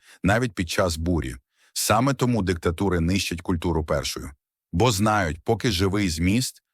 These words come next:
не зламати тіло». Світ має назвати речі своїми іменами. Згідно з Конвенцією оон тисяча дев'ятсот сорок восьмого року, геноцид — це не тільки вбивство, це і навмисне знищення мови,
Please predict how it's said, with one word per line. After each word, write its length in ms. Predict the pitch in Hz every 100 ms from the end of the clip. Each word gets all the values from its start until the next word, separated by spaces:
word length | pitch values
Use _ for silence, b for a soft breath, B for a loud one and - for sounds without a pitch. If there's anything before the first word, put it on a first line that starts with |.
| _
не 100 | 95
зламати 460 | 87 92 92 90 90
тіло». 380 | 82 85 67 64 - _ _ _ _
Світ 380 | - - 110 151
має 200 | 123 120
назвати 520 | 113 98 90 110 113
речі 460 | 90 104 110 - 92
своїми 520 | - - 92 92 92 85
іменами. 520 | 82 80 65 64 64 - _ _ -
Згідно 360 | 78 107 151 139
з 60 |
Конвенцією 680 | - 107 120 131 - 107 87
оон 500 | 95 101 123 139 117 -
тисяча 500 | 120 123 110 - 90
дев'ятсот 600 | 82 87 82 - 117 -
сорок 380 | - 104 82
восьмого 420 | 85 98 95 82 90
року, 380 | 113 107 78 69 b b
геноцид — 680 | - 92 104 87 - 143 82 - _ _
це 180 | - 113
не 120 | 107
тільки 380 | 85 147 165 117
вбивство, 600 | 85 85 73 - 65 65 _ B B B
це 220 | - 120
і 60 | 110
навмисне 600 | 104 92 104 139 - 127
знищення 500 | 95 120 - 123 117
мови, 440 | 101 85 76 78